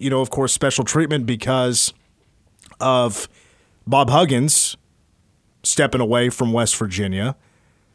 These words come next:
the thirty-day window opens so they can jump into the portal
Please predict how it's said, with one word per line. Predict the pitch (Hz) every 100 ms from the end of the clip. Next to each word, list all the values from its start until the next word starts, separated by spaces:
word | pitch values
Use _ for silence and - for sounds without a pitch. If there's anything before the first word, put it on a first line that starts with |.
| _ -
the | 107
thirty-day | 156 147 135 147
window | 135 147 143 135
opens | 190 175 151
so | -
they | 139 131
can | 135
jump | 151 135
into | 131
the | 123
portal | 110 143 143 143 143